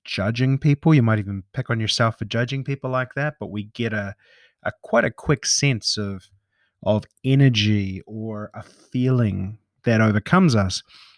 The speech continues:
And if someone said, "Logically explain to me why you feel that way," we would probably throw some words out, but we wouldn't know why. It would just be, we just feel right. It just feels right.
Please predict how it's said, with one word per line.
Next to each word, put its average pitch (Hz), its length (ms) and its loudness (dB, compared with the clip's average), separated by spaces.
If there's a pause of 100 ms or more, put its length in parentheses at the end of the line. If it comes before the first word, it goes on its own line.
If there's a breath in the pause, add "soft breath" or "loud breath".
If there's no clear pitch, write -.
(100)
And 143 80 4
if 143 80 4
someone 202 280 4
said, 127 300 2
"Logically 135 500 0
explain 120 520 -4
to 127 160 -8
me 113 80 -2
why 104 240 -2
you 107 100 -2
feel 117 300 -2
that 127 180 2
way," 165 320 0 (680)
we 131 120 0
would 160 160 0
probably 139 380 0
throw 113 240 -2
some 95 240 -4
words 107 320 0
out, 104 280 -2 (280)
but 127 80 0
we 147 100 4
wouldn't 160 220 2
know 107 160 0
why. 101 500 -4 (120)
It 123 60 -4
would 117 120 0
just 120 260 -4
be, 107 320 0 (280)
we 135 100 -4
just 160 220 -6
feel 151 180 -2
right. 123 340 -6 (520)
It 123 80 -20
just - 240 -8
feels 117 420 -4
right. 98 340 -8